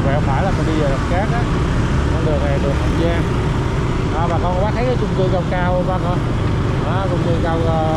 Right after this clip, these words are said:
cao cấp đó nha. À, đây là chung cư cao cấp nè. Chung cư này người ta gọi là chung cư An Phú. Thì, à,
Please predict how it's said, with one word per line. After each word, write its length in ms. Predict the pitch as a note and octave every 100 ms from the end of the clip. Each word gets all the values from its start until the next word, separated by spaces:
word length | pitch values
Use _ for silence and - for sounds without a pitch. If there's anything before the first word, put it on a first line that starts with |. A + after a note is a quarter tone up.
| D3+
cao 80 | D#3+ -
cấp 120 | G#3+
đó 60 | F#3 G#3
nha. 280 | F#3+ F3+ - - - - - - - - - - -
À, 160 | E3 D#3 D3 - - - - - - - - - - -
đây 120 | - D#3
là 80 | A2
chung 100 | -
cư 80 | - -
cao 80 | -
cấp 100 | G3 G3+
nè. 80 | - -
Chung 100 | G3 G3
cư 200 | F3+ E3+
này 100 | D#3
người 100 | D3+
ta 80 | F3+
gọi 160 | E3 -
là 60 | D#3+
chung 100 | F3 -
cư 100 | F3
An 140 | E3+ E3+
Phú. 200 | F#3+ A#3 G4 - - - - - - - -
Thì, 260 | D3 D3
à, 120 | D3+